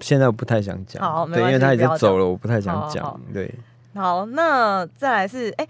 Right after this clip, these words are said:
Speaker 2: 刚刚有讲到哥哥他们看过，哥哥他们有说什么吗？哥哥跟侄子。
Speaker 1: 没有欸，他们也没讲什么，我们就不太会去讨论这些，但他们，
Speaker 2: 就没有讨论，嗯。
Speaker 1: 他们知道现在作品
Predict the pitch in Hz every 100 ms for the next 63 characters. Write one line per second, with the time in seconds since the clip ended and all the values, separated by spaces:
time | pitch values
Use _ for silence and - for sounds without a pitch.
0 | - - 311 240 208 196 233 175 165 170
1 | 208 185 175 180 175 170 156 160 165 226
2 | 226 156 143 170 165 95 139 - 71 208
3 | 190 156 160 175 190 - 139 - 143 -
4 | - _ - _ _ _ _ - 104 104
5 | 104 92 95 110 104 98 - 92 92 98
6 | 92 95 92 - - - 113 113 120 113
7 | 101 - - _ _ _ _ - 117 107
8 | 110 131 127 123 113 87 95 98 95 -
9 | 95 101 - 135 165 175 143 165 151 160
10 | 170 165 - 165 165 143 151 165 143 120
11 | 117 147 143 127 143 117 113 92 92 92